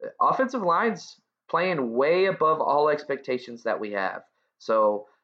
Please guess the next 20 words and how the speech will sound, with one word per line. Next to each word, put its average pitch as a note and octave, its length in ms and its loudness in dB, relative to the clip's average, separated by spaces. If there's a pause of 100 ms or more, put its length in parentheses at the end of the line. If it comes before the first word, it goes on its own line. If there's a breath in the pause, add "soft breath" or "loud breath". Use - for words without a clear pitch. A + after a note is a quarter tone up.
great F3+ 240 0
job F3+ 220 2
by E3 140 2
the C#3+ 180 4
offense. C#3+ 540 -2 (100)
Um, A#2 300 0
now E3+ 180 2
let's G#3 180 -2
move F3+ 200 0
on D3 300 2
to C#3 100 -8
the B2+ 140 0
defense. G#2+ 840 -6
Bum, A#2+ 200 -2
bum, A2 240 -2
bum. G2 560 0 (560)
We F3+ 160 0
lost G#3 320 0
this E3+ 160 -4
game D3+ 400 -4